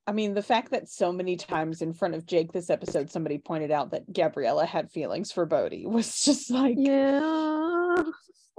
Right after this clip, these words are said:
Speaker 1: "It's getting more and more obvious, my man. You need to pay
Speaker 2: Yeah.
Speaker 1: attention." And he did, <laughs> to his
Speaker 2: Yeah.
Speaker 1: credit. <laughs>
Speaker 2: Mm-hmm.
Speaker 1: Um, yeah, so it does end on that.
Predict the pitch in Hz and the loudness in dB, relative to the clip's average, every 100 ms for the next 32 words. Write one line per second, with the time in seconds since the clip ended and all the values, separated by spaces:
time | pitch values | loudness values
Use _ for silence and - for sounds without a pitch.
0 | 381 _ _ _ 233 220 - 294 277 277 | -16 _ _ _ -2 -2 2 4 4 6
1 | 294 330 311 311 302 311 262 262 254 254 | 6 6 4 4 4 2 0 0 0 0
2 | 254 240 247 247 233 233 226 247 240 247 | -2 -2 -2 0 0 0 -2 -2 2 4
3 | 415 254 254 427 427 415 196 196 - _ | 6 6 4 4 4 2 -2 -8 -16 _
4 | _ _ 202 220 269 247 180 175 202 _ | _ _ 0 2 2 4 4 2 -2 _
5 | - 277 - - _ _ - 339 262 262 | -4 -4 -6 -18 _ _ 0 2 4 2
6 | - 311 330 330 330 330 311 311 - - | 4 8 10 10 8 4 0 -10 -14 -16
7 | 320 427 - - _ - - - 226 - | -12 -10 -10 -12 _ -14 -14 -14 -14 -14
8 | _ 339 311 - _ _ 294 302 330 - | _ -10 -10 -14 _ _ 4 8 8 6
9 | 170 170 _ _ _ _ _ - 175 147 | 2 -8 _ _ _ _ _ 2 4 4
10 | - 214 208 240 220 202 202 175 170 | 2 4 6 4 4 2 2 2 0